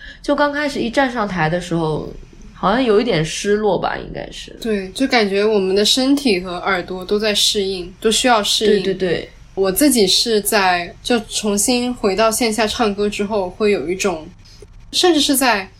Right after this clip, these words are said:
Speaker 2: 疫情期间，疫情期间因为大家有很多各种各样不顺利的事情，然后疫情本身也，也会给你心理也好，然后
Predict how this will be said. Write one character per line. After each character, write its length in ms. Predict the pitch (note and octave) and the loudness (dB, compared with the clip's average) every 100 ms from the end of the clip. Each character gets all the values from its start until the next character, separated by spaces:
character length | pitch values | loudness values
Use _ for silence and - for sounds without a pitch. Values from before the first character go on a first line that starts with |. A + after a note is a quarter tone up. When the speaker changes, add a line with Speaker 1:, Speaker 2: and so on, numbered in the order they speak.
| - | 2
Speaker 2:
疫 120 | F4 | 2
情 180 | D#4+ G3 | 4 0
期 220 | - G#3 | 0 0
间， 260 | G#3 F#3+ A#3 | 0 0 2
疫 60 | |
情 180 | C#4 A#3 | 2 2
期 120 | A3 | 0
间 180 | A3+ A#3 | 0 0
因 120 | B3 | 2
为 280 | B3 A3+ G3+ - - - | 2 2 0 -8 -20 -6
大 100 | A#3+ | -2
家 380 | A3 A#3 A3 A3 - - | 2 2 2 -2 -10 -10
有 100 | A3 | -6
很 220 | A3 G#3+ E3+ | -2 -2 -2
多 260 | G3 G3 | 0 0
各 160 | G3+ B3+ | 0 0
种 140 | G3 | 0
各 80 | E3+ | 0
样 300 | G#3 G3 F#3 - - - - | 2 0 -2 -10 -20 -20 -10
不 80 | - | -4
顺 220 | G#3 F4+ | 2 4
利 100 | E4 | 4
的 80 | G#3 | 4
事 200 | F#3+ G#3+ | 2 0
情， 340 | G3 G3+ E3 F3 | -2 -4 -6 -6
然 100 | F3+ | -2
后 140 | G#3+ | 0
疫 100 | B3 | 0
情 200 | A#3+ G#3+ | 0 0
本 140 | G3+ F#3 | -2 -2
身 240 | G#3+ G#3+ | -2 0
也， 160 | G3 C3+ - - | -2 -4 -14 -6
也 160 | G#3 F#3+ | -2 2
会 140 | C#4 | 4
给 160 | C#4+ A3+ | 4 4
你 160 | G#3+ | 4
心 260 | F#3 - A#3+ | 2 0 0
理 180 | A3+ E3 | 0 -2
也 120 | D#3+ | -4
好， 340 | F3 G3 D#3 | -6 -4 -4
然 80 | D3+ | -4
后 180 | G3+ | -6